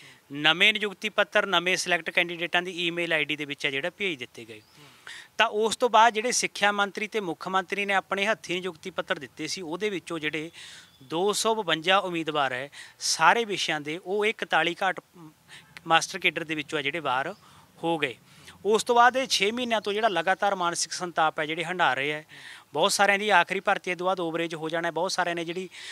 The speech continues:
ਸਰਕਾਰੀ ਜੌਬਾਂ, ਪ੍ਰਾਈਵੇਟ ਜੌਬਾਂ ਨੇ ਜਿਹੜੀਆਂ ਛੱਡਤੀਆਂ,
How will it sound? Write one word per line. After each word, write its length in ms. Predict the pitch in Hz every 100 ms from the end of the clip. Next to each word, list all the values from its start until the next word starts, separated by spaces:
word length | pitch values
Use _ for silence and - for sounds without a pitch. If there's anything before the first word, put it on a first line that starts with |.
| - -
ਸਰਕਾਰੀ 500 | - 170 175 185 185
ਜੌਬਾਂ, 280 | 180 180
ਪ੍ਰਾਈਵੇਟ 400 | 175 170 165 165 175 170 165
ਜੌਬਾਂ 380 | 151 156 151 160
ਨੇ 60 |
ਜਿਹੜੀਆਂ 200 | 160 180
ਛੱਡਤੀਆਂ, 500 | 175 156 147 160 165